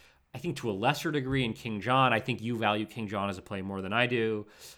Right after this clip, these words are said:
And, and I think it's something that we're, is going to come to a head, and maybe we'll even conclude the discussion to some degree in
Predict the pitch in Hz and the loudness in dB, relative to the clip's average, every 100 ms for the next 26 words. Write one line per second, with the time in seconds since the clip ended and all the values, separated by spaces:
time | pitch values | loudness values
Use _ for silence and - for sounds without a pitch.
0 | _ - 156 165 165 143 151 165 165 214 | _ -10 -4 2 4 6 6 6 6 6
1 | 196 190 - 180 170 175 151 139 131 127 | 6 6 6 6 8 6 6 6 6 6
2 | 127 123 120 131 131 151 131 131 - 147 | 6 6 6 4 2 4 4 4 4 4
3 | 135 127 117 127 143 131 127 113 117 113 | 4 4 2 6 10 10 10 6 4 4
4 | 107 107 110 107 101 - 110 - 127 120 | 4 4 4 4 0 -4 -6 0 2 2
5 | 104 95 - 95 - 101 92 90 98 101 | -2 -4 0 0 0 -4 -4 -4 -4 -2
6 | 92 90 95 90 90 - 104 95 90 90 | -2 -2 -2 0 -2 -2 -2 0 0 -2
7 | 87 | -4